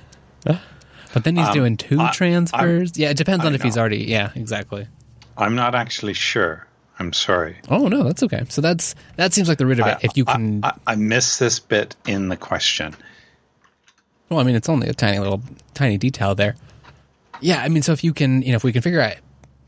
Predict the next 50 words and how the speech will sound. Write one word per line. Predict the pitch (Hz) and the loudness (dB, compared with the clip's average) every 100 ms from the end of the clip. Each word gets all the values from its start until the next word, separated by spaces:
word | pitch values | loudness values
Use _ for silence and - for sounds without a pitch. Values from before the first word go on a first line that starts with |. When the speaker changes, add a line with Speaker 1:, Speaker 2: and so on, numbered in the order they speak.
| _ | _
Speaker 1:
how | - 123 | -4 0
easy | 117 110 | 0 0
it | 104 | -2
is | 101 | -4
to | |
get | 107 104 | -2 -4
FreeBSD, | - 117 107 104 113 110 | 0 0 0 0 0 0
and | |
I'm | 113 | 0
sure | 117 262 294 | 0 0 0
someone's | - 147 120 | 0 0 0
going | 135 117 | 0 2
to | |
write | 110 110 | 4 2
in | 107 | 2
to | 104 | -2
tell | - 107 | 2 2
us, | 101 | 2
"Hey, | 160 147 | 0 0
this | 123 123 | 0 -2
is | 110 | 0
how | 107 | 0
it | 101 | 2
works." | 110 101 - - - - | 2 0 -4 -14 -20 -10
And | - 143 | -2 -2
if, | - | -2
I | - | -4
imagine | 131 143 156 233 143 | 0 2 2 2 0
FreeBSD | - 117 107 117 | 2 0 2 0
can | - 107 | 0 0
use | 101 98 - - - | 2 0 -4 -12 -14
Fuse, | - 120 202 285 | -4 0 2 2
is | 214 - | -2 -6
that | 151 - | -8 -8
correct? | - 123 143 - | -4 -2 -2 0
That's | 190 202 | 0 0
another, | 233 269 240 - | -2 -2 -2 -2
I | |
just | 139 156 | -2 0
have, | 151 - | 0 2
I | |
mean, | 143 131 | 2 0
FreeBSD | 135 156 135 147 | 0 -2 0 2
has | 135 110 | 2 0
Z | 113 - 117 117 | -4 -6 0 0
F | 117 | 2
S, | 127 117 | 0 -2
so | - 113 | -2 0
I | 107 | 2
don't, | 113 110 | 2 0